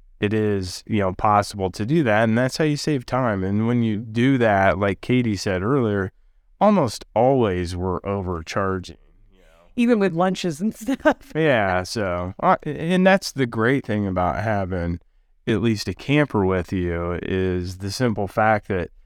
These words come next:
Speaker 1: you're basically dragging a house down the road, and so you can be comfortable in there and,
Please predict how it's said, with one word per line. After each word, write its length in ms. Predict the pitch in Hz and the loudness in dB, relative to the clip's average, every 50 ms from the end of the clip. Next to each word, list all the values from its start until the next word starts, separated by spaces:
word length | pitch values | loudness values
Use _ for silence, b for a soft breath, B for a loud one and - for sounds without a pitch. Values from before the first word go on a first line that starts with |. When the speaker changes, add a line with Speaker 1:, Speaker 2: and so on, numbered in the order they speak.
| - - - - | -20 -20 -10 -4
Speaker 1:
you're 100 | - 240 | -2 -2
basically 760 | 170 104 - 107 110 131 135 127 - 123 101 101 104 101 98 | -2 -2 0 0 2 2 2 2 0 -2 0 0 0 0 0
dragging 480 | 92 104 104 104 104 101 98 98 98 92 | 0 0 0 2 2 2 0 0 -2 -2
a 100 | 87 85 | -4 -4
house 440 | 85 - 113 110 110 113 107 - - | -4 -2 0 2 2 2 2 0 -2
down 300 | - 101 87 87 87 85 | -2 0 0 0 -2 -2
the 80 | 82 80 | -4 -4
road, 360 | 85 85 87 87 90 92 95 | -2 -2 -2 -2 -2 -4 -4
and 200 | 98 101 98 92 | -4 -4 -4 -4
so 240 | - 110 104 98 98 | -2 -2 -2 -2 -2
you 340 | 101 110 90 76 131 135 135 | -2 -4 -4 -2 -2 -2 -2
can 160 | - 302 185 | 0 0 0
be 160 | 175 185 170 | 0 0 0
comfortable 720 | - - 170 190 247 226 - - 92 82 82 80 73 76 80 | 0 2 2 2 2 2 0 -8 -10 -10 -8 -8 -6 -6 -4
in 200 | 82 82 82 80 | -4 -4 -4 -4
there 300 | 80 80 80 82 85 90 | -4 -4 -4 -4 -2 -2
and, 320 | 92 90 90 90 82 - | -2 -2 -2 -2 -4 -6